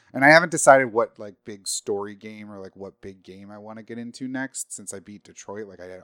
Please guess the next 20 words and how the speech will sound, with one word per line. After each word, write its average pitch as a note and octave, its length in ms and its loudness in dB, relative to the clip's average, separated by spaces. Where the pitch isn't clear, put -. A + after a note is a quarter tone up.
I G#2 40 -20
don't G2 200 -20
have G2 180 -14
anything G2 300 -20
where G2 100 -20
I'm F#2 80 -20
like, F#2 160 -20
"All C3+ 60 6
right, C#3 80 6
I - 20 0
gotta C3 140 0
get C3 140 -4
this A#2+ 160 -8
queued B2+ 260 -6
up A#2 180 0
and G2 120 -20
start." G2+ 640 -4
Like, G2+ 220 -20
I A#2 60 -16
keep A2+ 80 -12